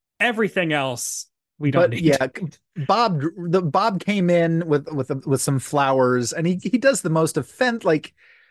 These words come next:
Speaker 2: the offe-, most offensive joke of the
Speaker 1: Oh,
Speaker 2: episode.
Speaker 1: God, he's like, "Hey, yeah, can you spruce these up some?"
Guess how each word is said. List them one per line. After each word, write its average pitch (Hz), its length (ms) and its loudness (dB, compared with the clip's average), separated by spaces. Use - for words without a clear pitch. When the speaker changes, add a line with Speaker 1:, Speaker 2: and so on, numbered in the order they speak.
Speaker 2:
the 180 100 0
offe-, 240 180 -2
most 226 200 2
offensive 185 360 -2
joke 156 240 2
of 233 100 2
the 135 140 4
Speaker 1:
Oh, - 100 2
Speaker 2:
episode. - 300 -2
Speaker 1:
God, 220 280 4
he's 208 180 -2
like, 196 160 0
"Hey, 226 360 0
yeah, 214 280 0
can 196 200 -6
you 220 140 0
spruce - 440 0
these 226 240 4
up 247 200 0
some?" 302 400 -2